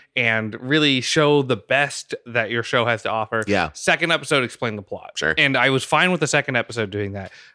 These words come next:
Speaker 1: I didn't want more of it after
Speaker 2: <laughs>
Speaker 1: that. Like, you can kinda, like, yeah, there's a whole mystery going on,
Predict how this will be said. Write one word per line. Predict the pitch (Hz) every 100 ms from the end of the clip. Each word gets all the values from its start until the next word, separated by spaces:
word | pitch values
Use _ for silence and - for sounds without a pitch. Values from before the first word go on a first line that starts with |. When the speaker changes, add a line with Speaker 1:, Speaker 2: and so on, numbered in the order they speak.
| _ _
Speaker 1:
I | 113
didn't | 107 - 139 147 87 -
want | 131 117 123 117 -
more | 131 123 123 131 127
of | 110
it | 117 107 139 120
after | 117 151 165
Speaker 2:
<laughs> | 170
Speaker 1:
that. | 147 147 -
Like, | 196
you | 214 240
can | 233
kinda, | 247 254 202
like, | 190 180
yeah, | 254 208
there's | 196
a | 180
whole | 226 208
mystery | 147 147 - 151 143
going | 143 139
on, | 131 131 127 123 123